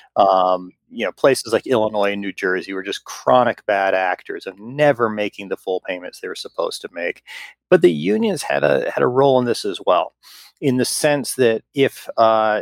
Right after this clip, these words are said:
if they demanded full funding these pensions using prudent, conservative investment assumptions,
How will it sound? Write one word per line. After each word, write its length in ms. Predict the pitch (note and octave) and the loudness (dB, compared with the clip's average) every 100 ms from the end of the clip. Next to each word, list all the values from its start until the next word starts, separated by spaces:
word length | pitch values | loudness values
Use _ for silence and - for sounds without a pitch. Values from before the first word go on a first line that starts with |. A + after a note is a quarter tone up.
| - | -4
if 140 | - | 2
they 100 | G3 | 2
demanded 800 | B2+ A2+ A2+ A#2 C#3+ E3 E3 D#3 | 2 -4 -4 -2 -2 -2 0 -2
full 400 | - - D3+ D3+ | -4 0 4 4
funding 400 | C#3+ C3+ B2 A#2+ | 2 0 0 0
these 160 | A2+ G#2 | -2 -6
pensions 540 | - G#2 G2+ F2+ - | -6 -6 -6 -16 -14
using 220 | F#2+ F2 E2+ _ | -16 -16 -20 _
prudent, 520 | - C#3 B2+ A2+ - | 0 2 2 0 -6
conservative 720 | A2 G2+ - A#2+ A#2 A2+ G#2 | -10 -8 2 2 4 2 0
investment 500 | G2+ G2+ F#2+ - F#2+ | 0 0 -2 -4 -10
assumptions, 560 | F2 G2+ F#2+ - G2+ | -6 -4 -4 -6 -14